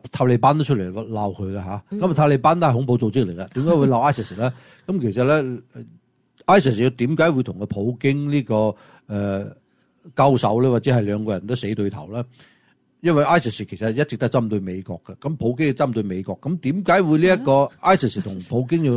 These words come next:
Speaker 1: 呢個死對頭呢？其實好，好明顯睇到咗一樣嘢，就係isis嘅起家其實就係喺呢個伊拉克、敘利亞呢個附近呢，係喺嗰度起家嘅。
Speaker 2: 嗯。
Speaker 1: 噉啊，當時呢個佢佔咗伊拉克成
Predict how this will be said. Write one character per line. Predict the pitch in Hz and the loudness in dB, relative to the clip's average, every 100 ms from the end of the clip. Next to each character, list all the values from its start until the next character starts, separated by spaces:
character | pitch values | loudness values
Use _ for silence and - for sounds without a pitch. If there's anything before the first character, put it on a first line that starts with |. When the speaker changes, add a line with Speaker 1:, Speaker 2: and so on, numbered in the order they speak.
| 117 | -2
Speaker 1:
呢 | 113 123 151 | -6 -4 0
個 | 151 | 0
死 | 127 127 | 2 0
對 | 123 | 0
頭 | 95 87 | -4 -6
呢？ | 127 | -6
其 | 98 | -4
實 | 113 | -2
好， | 110 160 151 - | 0 0 -2 -4
好 | |
明 | 160 113 | -2 -2
顯 | 101 | -4
睇 | 117 120 | -4 -2
到 | 131 | -2
咗 | 120 123 | -2 0
一 | |
樣 | 143 120 | 0 0
嘢， | 104 | -4
就 | 110 104 | -4 -4
係 | 98 - - _ _ - | -4 -8 -20 _ _ 0
isis | 190 135 120 | 2 2 -2
嘅 | 101 117 | -2 -2
起 | 117 | 0
家 | 139 151 | 2 0
其 | 101 | 0
實 | 92 101 - | -8 -10 -8
就 | - | -8
係 | 101 104 101 98 | -4 -2 -2 -2
喺 | 104 117 | -2 0
呢 | 135 127 | -2 -2
個 | 110 110 104 _ _ _ _ | -2 -2 -2 _ _ _ _
伊 | - 135 | -2 4
拉 | 156 156 | 4 4
克、 | 135 156 - _ _ _ _ _ - | 4 2 0 _ _ _ _ _ 2
敘 | 120 | 2
利 | 107 | 4
亞 | 104 104 107 | 2 2 2
呢 | 127 | 0
個 | 127 | -4
附 | 120 110 92 | -6 -8 -10
近 | 95 98 | -10 -6
呢， | 127 127 _ | -6 -6 _
係 | 107 98 | -10 -10
喺 | 98 | -10
嗰 | 117 | -10
度 | 104 | -10
起 | 95 | -10
家 | 104 107 | -2 -2
嘅。 | 98 - _ - | -2 -10 _ -6
Speaker 2:
嗯。 | |
Speaker 1:
噉 | 160 165 | -2 0
啊， | |
當 | 123 190 190 | 2 0 -2
時 | - 98 92 - 143 | -4 -10 -16 -20 -8
呢 | 156 | -8
個 | - | 0
佢 | 123 127 123 131 127 - | 2 2 0 -4 -4 -6
佔 | - 117 | -12 -4
咗 | 143 147 123 135 | 0 0 -2 -6
伊 | 123 151 | 0 4
拉 | 151 151 147 | 4 4 2
克 | 151 | 0
成 | - | -6